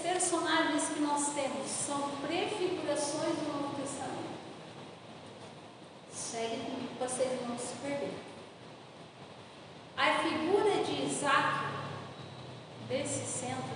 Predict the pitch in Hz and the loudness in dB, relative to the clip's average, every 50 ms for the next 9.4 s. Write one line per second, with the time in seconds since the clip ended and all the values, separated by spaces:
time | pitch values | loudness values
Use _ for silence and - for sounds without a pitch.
0 | 208 220 214 220 - 220 226 233 233 233 226 226 - 214 233 226 226 226 226 220 | -4 -4 -4 -4 -4 -4 -2 -2 -2 0 -2 -2 -2 -2 -2 -2 -2 -2 -2 -2
1 | - - - 165 - - - - 247 247 233 240 240 247 247 233 226 214 - 208 | -2 -2 0 0 2 2 0 -2 -2 -2 -2 -2 -2 -2 -2 -2 -2 -2 0 0
2 | 208 - - - - - - - - - - - - - - - - - - 233 | -2 -2 -2 -2 -2 -2 -2 -2 -2 -2 -4 -6 -6 -8 -8 -8 -6 -6 -4 -4
3 | 233 233 240 247 254 262 254 254 262 269 254 254 262 269 269 262 262 262 262 262 | -4 0 0 2 2 4 2 2 2 0 0 0 0 -2 -2 -2 -2 -2 -4 -2
4 | 262 254 254 254 254 262 262 262 262 269 269 262 - 269 269 262 262 - 269 - | 0 0 0 0 0 0 0 0 0 0 -2 -2 0 4 4 4 4 2 0 -2
5 | - - - - - - - - - - - - - - - - - 233 226 262 | -4 -6 -6 -8 -8 -10 -10 -12 -12 -12 -12 -12 -12 -12 -10 -8 -6 -4 -2 0
6 | 285 294 302 359 - - - - - - 269 269 - - - - - - 247 240 | 0 0 0 0 -2 -2 -4 -6 -8 -8 -8 -10 -8 -10 -10 -10 -10 -10 -8 -6
7 | 254 247 247 254 262 277 - - - - - - - - - - - - - - | -6 -6 -6 -6 -8 -8 -8 -10 -10 -10 -12 -12 -14 -14 -14 -14 -16 -16 -16 -16
8 | - - 233 233 240 240 240 240 254 262 254 254 262 262 247 - 262 247 247 262 | -14 -10 -6 -4 -4 -2 -2 -2 -2 -2 -2 -2 -4 -4 -6 -6 -2 0 0 0
9 | 262 262 262 262 247 240 240 240 | 0 0 0 0 0 0 0 -2